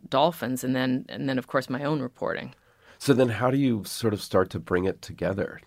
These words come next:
Speaker 2: Do you have some
Speaker 1: Usually a couple characters will rise to the surface. I mean, in the Farallones, I got to, to sort of take two characters all the way through.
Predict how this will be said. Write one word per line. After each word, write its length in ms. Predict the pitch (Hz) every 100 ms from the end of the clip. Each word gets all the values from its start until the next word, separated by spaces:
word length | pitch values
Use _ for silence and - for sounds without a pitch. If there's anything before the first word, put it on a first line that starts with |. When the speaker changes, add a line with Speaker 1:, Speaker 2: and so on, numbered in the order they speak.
| _
Speaker 2:
Do 100 | -
you 80 | 85
have 200 | 87 82
some 200 | - 82 - - _ - - _ _ _ - - -
Speaker 1:
Usually 400 | - 233 302 403
a 60 | 381
couple 220 | - 254
characters 480 | 247 180 180 - 165
will 100 | 156
rise 240 | 139 131 143
to 100 | 160
the 100 | 143
surface. 580 | - 127 - 175 170 -
I 60 | 160
mean, 220 | 160 156 -
in 160 | 190 190
the 60 | 175
Farallones, 600 | - 185 185 175 165 160
I 120 | 156
got 260 | 156 151
to, 140 | - 156 _ _ _ _ _ - - - - - 165
to 140 | 160 143
sort 260 | - 165
of 220 | 147 139 - -
take 220 | - 156
two 120 | - 147
characters 460 | 165 151 147 143
all 180 | 131 139
the 100 | 143
way 120 | 139
through. 440 | 143 - 143 139